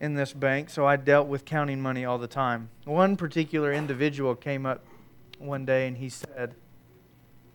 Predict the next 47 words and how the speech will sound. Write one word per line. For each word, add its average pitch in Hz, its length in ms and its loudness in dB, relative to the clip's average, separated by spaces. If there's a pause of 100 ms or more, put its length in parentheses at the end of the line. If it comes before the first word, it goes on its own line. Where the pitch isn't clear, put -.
(960)
"Hey, 165 220 6 (400)
I 160 80 4
know 208 180 6
where 233 120 4
you, 175 120 0
you 165 340 0
and 190 100 4
your 151 100 2
parents 180 440 0
live. 196 300 4 (800)
Do 151 100 -4
you 247 160 4
mow 202 340 10
that 202 240 8
lot 147 380 8
behind 160 340 4
your 139 120 2
house, 139 440 2
a 131 40 -6
vacant 135 460 0
lot?" 131 260 -2
And - 80 -10
I 135 40 -6
said, 139 200 -4
"Yeah, 196 360 10
whoever 175 420 6
owns 151 300 4
it 131 200 2 (260)
does 175 200 10
not 196 220 4
care 185 180 4
to 165 60 4
keep 165 260 -2
up 151 160 6
with 147 160 4
it 139 80 6
at 131 120 2
all. 131 180 8
It's 127 140 2
a 131 40 -2
mess, 135 540 0
and 127 100 -14
so 143 120 -2
I'm 156 180 2
trying 139 280 0
to 117 60 -2
help." 123 320 0